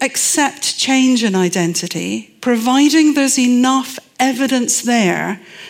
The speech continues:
that there is a logical reason for its change. D N A was the thing that changed the forensic world. And it made us terribly lazy as well.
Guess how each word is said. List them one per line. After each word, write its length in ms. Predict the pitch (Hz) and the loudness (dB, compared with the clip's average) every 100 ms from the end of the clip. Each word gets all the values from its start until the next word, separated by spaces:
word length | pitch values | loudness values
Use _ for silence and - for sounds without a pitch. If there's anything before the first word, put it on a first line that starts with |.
| - | -4
that 180 | 233 - | -4 0
there 120 | 226 | 0
is 140 | 226 | 2
a 60 | 233 | 2
logical 840 | 226 220 233 240 254 254 - 240 | 2 2 0 0 -4 -6 -2 -2
reason 760 | 220 233 226 214 180 175 180 196 - - | 0 2 2 2 0 -2 -4 -8 -14 -20
for 260 | - 226 202 | -6 -2 0
its 160 | 202 | -2
change. 800 | - - 240 175 - - - - _ _ _ - | -4 -2 0 -2 -4 -8 -10 -12 _ _ _ -4
D 200 | 311 359 | 2 4
N 140 | 415 381 | 4 4
A 140 | 320 | 4
was 160 | 302 - | 2 -2
the 100 | 269 | -4
thing 300 | - 262 247 | -2 0 0
that 180 | 247 | -2
changed 540 | - - 240 233 233 233 | -4 -4 0 0 -2 -4
the 80 | 233 | -6
forensic 580 | - 220 208 190 202 | -4 -2 -2 -2 -6
world. 440 | 208 190 165 - - - _ _ _ _ _ | -4 -2 -2 -4 -10 -18 _ _ _ _ _
And 120 | 220 | -2
it 100 | 233 | 0
made 240 | 233 254 277 | 2 2 2
us 180 | 294 - | -2 -4
terribly 540 | - 262 262 240 254 | -4 -2 -2 -2 -2
lazy 580 | 247 240 240 240 233 226 | 0 0 0 0 0 0
as 160 | 220 208 | 0 -2
well. 340 | 185 170 175 | -2 -4 -8